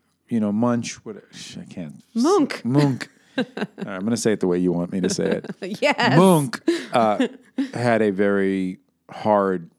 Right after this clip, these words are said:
Speaker 1: life, full of alcoholism, death, you know, a-, and, and just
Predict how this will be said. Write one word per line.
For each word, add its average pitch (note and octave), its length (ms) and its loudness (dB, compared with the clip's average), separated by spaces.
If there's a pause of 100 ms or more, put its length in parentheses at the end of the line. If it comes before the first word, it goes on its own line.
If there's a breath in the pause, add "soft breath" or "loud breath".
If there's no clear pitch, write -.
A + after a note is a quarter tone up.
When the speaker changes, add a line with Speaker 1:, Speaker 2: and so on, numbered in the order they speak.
(180)
Speaker 1:
life, F2+ 880 -8 (240)
full A2 500 -2
of F#2 520 -6 (480 soft breath)
alcoholism, F#2 1080 -2 (280)
death, F#2+ 560 -6 (720 soft breath)
you F2 180 -14
know, D#2+ 120 -16
a-, - 300 -12
and, G2+ 240 -4
and F#2+ 400 -8
just F#2+ 260 -8